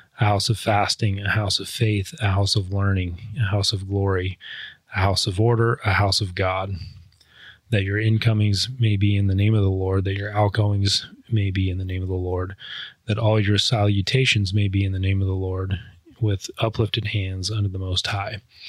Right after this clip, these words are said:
It's actually eight and nine, but just kind of a cool thought to, to sum things up. And I think there's an opportunity that we can do that. And there is, you know, we can, ch-, I, I can choose to do that. And,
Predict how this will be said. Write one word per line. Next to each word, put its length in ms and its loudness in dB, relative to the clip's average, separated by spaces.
It's 100 -4
actually 340 2
eight 240 0
and 160 -2
nine, 400 -6
but 220 0
just 200 2
kind 160 0
of 80 2
a 40 0
cool 520 4
thought 300 0
to, 360 0
to 120 0
sum 300 0
things 320 0
up. 240 0
And 400 -2
I 80 2
think 220 0
there's 220 -2
an 80 -2
opportunity 400 0
that 80 0
we 120 -2
can 140 -2
do 160 0
that. 300 0
And 120 -2
there 140 -2
is, 260 0
you 120 -2
know, 100 0
we 140 2
can, 120 0
ch-, 120 -4
I, 360 -2
I 280 0
can 200 0
choose 380 2
to 100 0
do 220 2
that. 300 0
And, 480 -4